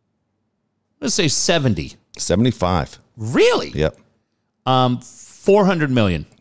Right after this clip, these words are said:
Speaker 2: Well, it says one hundred and twenty million, but you
Speaker 1: I
Speaker 2: never
Speaker 1: think
Speaker 2: know
Speaker 1: there's
Speaker 2: with
Speaker 1: more.
Speaker 2: politicians.
Speaker 1: Yeah.
Speaker 2: Seth MacFarlane. You know who Seth MacFarlane
Speaker 1: Yeah.
Speaker 2: is? Okay, from Fam-, from Family Guy. Jeff's not a Family Guy guy.
Speaker 1: No, but I know who he is.
Speaker 2: Okay.
Speaker 1: He's fun. Dude, he did the funniest goddamn skit ever on Saturday Night Live with Bill Hader. The
Speaker 2: Yeah,
Speaker 1: puppets.
Speaker 2: that's right.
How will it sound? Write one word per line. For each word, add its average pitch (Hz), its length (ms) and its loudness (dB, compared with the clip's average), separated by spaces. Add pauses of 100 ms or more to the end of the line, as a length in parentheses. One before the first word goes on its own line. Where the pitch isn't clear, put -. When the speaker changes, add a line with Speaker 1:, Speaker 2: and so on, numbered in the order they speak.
Speaker 2:
Well, 101 120 -4
it 110 60 -6
says 143 200 0
one 95 200 2
hundred 78 260 0
and 78 100 0
twenty 73 220 -2
million, 64 300 -4
but 87 60 -2
you 147 60 2
Speaker 1:
I 139 60 0
Speaker 2:
never 123 120 0
Speaker 1:
think 113 80 0
Speaker 2:
know 110 60 2
Speaker 1:
there's 90 140 0
Speaker 2:
with - 60 -10
Speaker 1:
more. 87 80 2
Speaker 2:
politicians. 76 600 -6
Speaker 1:
Yeah. 101 280 0 (640)
Speaker 2:
Seth 156 300 -2
MacFarlane. 85 500 0
You 80 60 0
know 95 60 2
who 92 60 2
Seth - 220 -6
MacFarlane 95 400 0
Speaker 1:
Yeah. 107 360 2
Speaker 2:
is? - 60 -12
Okay, 71 260 -4
from 80 120 -4
Fam-, 90 280 -2
from 85 280 -6
Family 90 300 0
Guy. 85 160 0
Jeff's 101 240 -2
not 90 100 0
a 76 60 -2
Family 73 260 -2
Guy 65 160 -4
guy. 64 200 -6 (260)
Speaker 1:
No, 180 180 2
but 165 120 0
I 170 80 -2
know 165 160 2
who 127 160 4
he 110 120 2
is. 107 120 2
Speaker 2:
Okay. - 140 -2
Speaker 1:
He's - 80 -4
fun. 135 280 -4
Dude, 262 180 0
he 120 100 -4
did 160 200 -2
the - 80 -2
funniest 175 760 -4
goddamn 156 420 -2
skit 147 300 -2
ever 147 220 0
on 101 160 0
Saturday 117 320 0
Night 110 220 0
Live 120 180 -2
with 90 160 -6
Bill 107 200 0
Hader. 98 340 -2 (460)
The 98 80 0
Speaker 2:
Yeah, 87 80 0
Speaker 1:
puppets. 95 360 -4
Speaker 2:
that's - 180 -4
right. 85 200 0